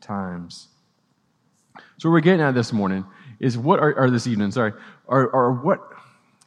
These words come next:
what will you let define you? Right? What will you let define you? A little carryover from last week, but a little bit different, right? And what I'm getting at there, right, is maybe you're, we're three weeks into school, somewhere in there, uh, and maybe things have, have, have happened that you're not proud of.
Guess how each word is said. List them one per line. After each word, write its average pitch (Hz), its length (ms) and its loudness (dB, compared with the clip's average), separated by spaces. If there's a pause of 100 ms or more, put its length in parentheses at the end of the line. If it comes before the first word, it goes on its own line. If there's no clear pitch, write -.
what 160 280 2
will 208 60 0
you 185 100 2
let 143 260 0
define 104 560 0
you? 90 340 -6 (220)
Right? 110 120 -16 (260)
What 165 160 -2
will 170 80 -4
you 156 120 -4
let 127 240 -4
define 101 500 -6
you? 87 100 -6
A 87 40 -8
little 165 200 -2
carryover 139 400 -4
from 110 120 -8
last 110 260 -4
week, 110 160 -8
but 104 60 -8
a - 20 -8
little 113 140 -8
bit 104 220 -8
different, 98 320 -10
right? 107 160 -8 (360)
And 127 80 -4
what 147 80 4
I'm 143 140 2
getting 196 220 -2
at 117 220 2
there, 110 180 2
right, 135 140 2
is 131 140 0
maybe 202 260 2
you're, 175 340 -2
we're 151 100 0
three 180 220 0
weeks 185 220 -2
into 165 120 -2
school, 170 320 -2
somewhere 165 360 -2
in 160 80 0
there, 170 220 0 (280)
uh, 139 160 2
and 147 140 4
maybe 180 240 4
things 175 300 2
have, 156 200 -2
have, 135 240 -6
have - 120 -18
happened 151 360 2
that 147 100 0
you're 147 100 0
not 139 120 2
proud 139 260 4
of. 175 260 0